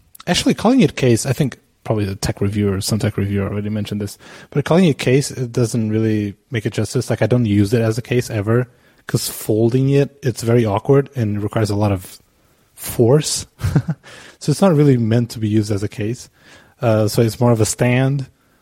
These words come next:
So just prop it up in whatever desk or whatever you, if you're gonna use it, and then you just put in, you know, take the iPad out and those magnets. It's so satisfying to just throw the iPad in and just, like,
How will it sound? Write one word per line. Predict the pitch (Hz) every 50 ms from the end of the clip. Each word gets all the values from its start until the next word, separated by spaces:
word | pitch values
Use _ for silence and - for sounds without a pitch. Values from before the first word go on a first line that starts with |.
| _ _ _ _
So | _ -
just | 123 123 120 - -
prop | - 143 143 139
it | - 127 113
up | 113 117 117 - - _ _ _ _
in | 135 120
whatever | 110 107 110 110 107 110 113 113 110 - _ -
desk | 113 107 104 - - - -
or | 113 107 104
whatever | 107 107 107 107 110 107
you, | 104 107 104 104 - _ _ _ -
if | - -
you're | 113 110
gonna | 104
use | 101 101 104 101 117
it, | 113 - - _ _ _ _ _ _ _ _ _
and | 123 113 110
then | 113 113
you | 113 110
just | 107 117 117 - - _ _ _ _ _ _ _ _ _ _ _ _ _ _
put | - - 127 - -
in, | 117 120 107 107 107 101 117
you | 123
know, | 113 110
take | 95 - - 139 127 -
the | - 123
iPad | 110 110 110 - 110 101
out | 104 104 110 107 95 - _ _ _ _ _ _ _ _ _
and | - 117 107
those | 120 113 104
magnets. | 113 104 107 123 131 117 104 95 98 - -
It's | - 113 - -
so | - - - 127
satisfying | 151 - - 151 147 - - - 143 139 117 104
to | -
just | - - 110 - -
throw | - - - - 113 117
the | 117 117 104 104
iPad | 110 - - 120
in | 123 135 143 151
and | 143 131 113 101
just, | 101 101 - - -
like, | 117